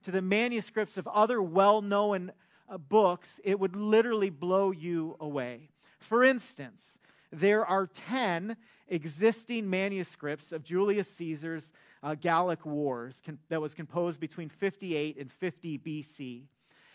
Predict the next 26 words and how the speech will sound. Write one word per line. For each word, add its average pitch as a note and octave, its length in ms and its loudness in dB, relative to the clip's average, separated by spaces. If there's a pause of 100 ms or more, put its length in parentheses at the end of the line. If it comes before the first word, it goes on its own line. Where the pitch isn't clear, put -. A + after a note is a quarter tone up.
(140)
Uh, E3+ 80 -4 (100)
and G#3 560 0
all A3 320 6
of F#3+ 140 0
these F3+ 300 -4
date F3+ 280 0
from F3 220 -8
the D#3 80 -6
tenth - 500 -6
century E3+ 720 -8
or D3 180 -6
later. C3+ 520 -8 (800)
Uh, D3+ 160 -8
there G#3 220 6
are G3 180 4
twenty C4 420 0
manuscripts D3 880 -6
of E3 220 -2
the F3 120 -6
Roman G#3+ 300 2
history F3 540 -4
written E3+ 340 -4
roughly G3 480 0
during F3 360 -6
the F3 80 -8
time D3 480 -8